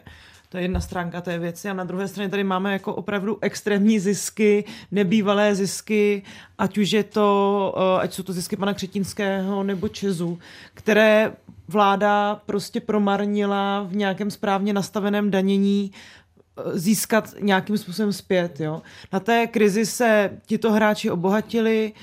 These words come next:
do nějaké míry je to pochopitelné, ale vzhledem k tomu, ehm, jak ta krize zasáhla obyvatele a obyvatelky České republiky, je i tento ukazatel důležitý, protože může do nějaké míry přece nabourávat tu důvěru těch lidí. Tak my tady platíme ty vysoké účty za elektřinu,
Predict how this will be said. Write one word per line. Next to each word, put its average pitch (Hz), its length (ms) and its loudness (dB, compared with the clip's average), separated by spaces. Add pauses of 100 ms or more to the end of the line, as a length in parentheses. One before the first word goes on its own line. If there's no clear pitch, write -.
(200)
do 208 80 -2
nějaké 214 300 2
míry 214 180 4
je 214 80 4
to 214 120 -4
pochopitelné, 202 880 -2
ale 196 560 2
vzhledem 208 380 2
k - 80 -8
tomu, 180 460 0 (380)
ehm, 185 560 0 (120)
jak 190 180 0
ta 233 100 -2
krize 220 280 0
zasáhla 185 560 0
obyvatele 185 400 0
a 190 40 4
obyvatelky 190 440 -2
České 202 320 -4
republiky, 170 800 -4 (300)
je 196 80 -2
i 220 80 2
tento 214 300 0
ukazatel 202 420 0
důležitý, 202 720 0
protože 202 680 -2
může 208 320 2
do 202 80 0
nějaké 202 300 0
míry 208 240 0
přece - 320 -8
nabourávat 196 640 0
tu 208 120 -8
důvěru 196 400 2
těch 202 220 -4
lidí. 180 260 -4
Tak 214 140 -4
my 196 100 -4
tady 208 220 -2
platíme 196 420 -8
ty 196 140 -10
vysoké 202 400 -8
účty 196 360 -10
za 190 360 -2
elektřinu, 196 800 -4